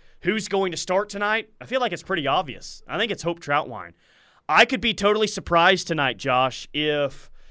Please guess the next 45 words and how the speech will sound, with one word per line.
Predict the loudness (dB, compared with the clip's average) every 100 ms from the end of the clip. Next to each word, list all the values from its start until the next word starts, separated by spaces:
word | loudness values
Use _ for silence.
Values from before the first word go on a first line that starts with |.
| -14 -14 -12
Jordy | -2 2 2 2
Bahl | 2 2 2
gets | 2 -2 -2
the | -8
start, | -4 0 2 0 -4 -6
and | -6
she | -4 -8
did | -6 -4 -4 -2
look | -4 -4
good | -4 -2 -2 -4
in | -6 -6
her | -4 -6
previous, | -4 -4 -4 -6 -8 -6
um, | -2 -2 -2 -8
appearance | -14 -4 -2 -2 -4
on | -6 -2
Monday | -2 -2 -2 0
outside | 0 0 0 0
of |
the | -2
home | -2 -2
run | -2 -2
that | -4
she | -10 -6
gave | -6 -2
up, | -2 -4 -4
but | -4 -4 _ -20 -20 _ _ _
you | -8
stick | 0 0
with | 2
the | 0
hot | 2 2
hand, | 2 0 -2 -6
just | -8 0
like | 0 0
you | 0
did | 0 2
last | 2 2 -2
year, | -2 0 0
uh, | 2 4 4
with | -2
G | -4 -4
Juarez. | -2 0 2 2 0 -4
I'd | -2 2 2 0
be, | -2 0 -2 -4